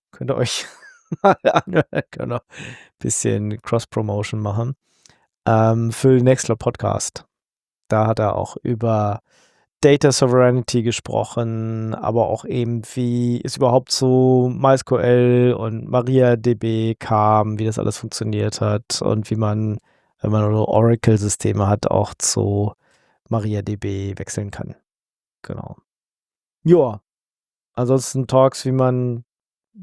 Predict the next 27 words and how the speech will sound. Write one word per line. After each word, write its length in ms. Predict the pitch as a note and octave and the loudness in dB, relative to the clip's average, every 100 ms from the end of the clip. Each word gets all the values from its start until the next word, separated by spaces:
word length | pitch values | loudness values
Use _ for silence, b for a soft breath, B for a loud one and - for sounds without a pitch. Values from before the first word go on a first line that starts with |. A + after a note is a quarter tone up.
| - - | -20 0
teilnehmen 460 | C#3+ C#3+ C#3 C3 | 2 4 2 0
kann, 400 | C3+ C3 B2+ B2+ - _ - | 0 0 0 -6 -12 _ -2
mitmachen 440 | C#3 C#3 B2 A#2 | -2 2 0 0
kann 220 | A2+ A#2 A2+ | -2 -4 -2
bei 100 | A2 | -4
Nextcloud 600 | G#2+ - - G#2 G#2 - _ _ _ _ _ _ _ | -6 -8 -8 -8 -8 -14 _ _ _ _ _ _ _
und 180 | B2 G#2 | -6 -2
wie 80 | A#2 | 0
man 300 | A#2 G#2+ G#2+ | 0 0 0
Apps 240 | B2 - | -2 -2
baut, 640 | - A#2 A2 A2 - - B2 | 2 4 6 4 0 -8 0
Mobile, 640 | B2+ B2+ B2 A2 F2 F2 B | 2 4 4 4 2 -2 B
Mobile, 680 | A#2+ B2+ B2 A2+ A2+ G#2+ A2+ - | -2 0 2 4 2 0 -6 -10
mm, 560 | - - - F2 - - | -10 -8 -10 -8 -10 -4
Client-Workshops, 1160 | - A#2 A2 A2 G#2+ - - G#2 - - - - | 2 2 2 0 0 0 -2 -4 -4 -6 -6 -6
ähm, 920 | - G2+ G2+ G2+ G2+ G2 G2 G2 - - _ _ _ _ - | -2 -2 0 -2 -4 -4 -6 -8 -10 -14 _ _ _ _ -8
ja, 300 | A2+ F#2+ F#2 - | -4 -4 -4 2
All-in-One, 840 | A#2 B2 B2 A2 B2 B2+ A#2+ A#2+ _ _ _ _ _ | 4 4 4 4 4 2 0 -4 _ _ _ _ _
das 100 | - | -6
All-in-One 440 | - A#2+ A2+ A#2 | 0 0 0 0
Nextcloud. 680 | A#2 A2+ - - G#2 G#2 G#2 | 0 -2 -4 -4 -2 -2 0
Also 260 | D3 C3+ C3 | 2 2 2
das 240 | C3+ - | 2 2
war 140 | C3 A#2 | 2 4
alles 200 | A#2 - | 2 -4
so 80 | - | -8
Themen 420 | - A#2 A2 | -4 -4 -4